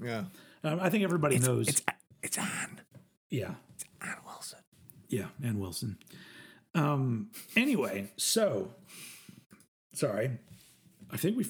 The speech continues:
Speaker 2: we, fi-, we, we finally,
Speaker 1: <laughs>
Speaker 2: we finally reached the end.
Speaker 1: Yeah.
Speaker 2: I think it's,
Speaker 1: Yeah.
Speaker 2: it's been, a, it's been an, an over two hour episode, and I hope
Speaker 1: This
Speaker 2: you enjoyed it. Go ahead.
Speaker 1: I was gonna say, this is, this has been such a long running episode that, uh,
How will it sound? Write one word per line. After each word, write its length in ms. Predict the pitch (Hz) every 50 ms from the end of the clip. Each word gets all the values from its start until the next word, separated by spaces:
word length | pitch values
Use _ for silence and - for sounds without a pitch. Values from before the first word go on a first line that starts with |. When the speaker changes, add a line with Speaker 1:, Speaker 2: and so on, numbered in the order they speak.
| - -
Speaker 2:
we, 80 | 139
fi-, 160 | 120 - 131 123
we, 240 | 127 127 147 - 147
we 140 | 151 247 -
finally, 380 | - - 190 190 185 170 -
Speaker 1:
<laughs> 40 | -
Speaker 2:
we 100 | 170 147
finally 360 | 123 - 151 165 180 190 180
reached 340 | 156 170 175 170 - - 180
the 160 | 185 160 139
end. 380 | 156 196 226 269 277 226 202 202 - - - - - - - - - - - - - - - - - - - _ _ _ _ - -
Speaker 1:
Yeah. 260 | 117 117 127 156 -
Speaker 2:
I 40 | -
think 160 | 240 247 247
it's, 180 | - - - -
Speaker 1:
Yeah. 120 | 120 147
Speaker 2:
it's 100 | 156 143
been, 180 | 151 202 226 262
a, 120 | 262 - -
it's 180 | - 190 - -
been 180 | 175 214 208 208
an, 120 | 208 208
an 340 | - 196 196 - 196 190 190
over 280 | 190 190 190 208 202
two 260 | 185 - - 196 185 170
hour 420 | 170 180 180 185 185 190 170 - - - -
episode, 680 | 175 151 123 147 135 - - 156 156 180 202 175 147 143 - - -
and 380 | 175 156 147 147 147 143 147
I 120 | 139 135 127
hope 120 | 127 156
Speaker 1:
This 360 | 196 214 208 - - - 143
Speaker 2:
you 500 | 139 156 151 151 151 151 147 143 135 135 -
enjoyed 400 | 151 135 127 117 131 127 123 139
it. 300 | 185 226 220 - - -
Go 80 | - 147
ahead. 240 | 135 139 180 214 214 - - - _ _ _ - - - - -
Speaker 1:
I 60 | 139
was 120 | 147 143 -
gonna 140 | 165 165 -
say, 140 | - 170 156
this 220 | 143 175 175 180
is, 220 | 208 202 180 - -
this 340 | - - 151 147 160 - 196
has 100 | 202 185
been 200 | 185 226 196 185
such 220 | 208 202 160 143
a 40 | 160
long 300 | 139 139 143 151 151 147
running 260 | 147 147 143 135 131
episode 680 | 139 156 - - 180 - - 147 127 123 123 117 117 -
that, 460 | 127 127 127 - - - - - - 143
uh, 320 | 135 131 131 127 127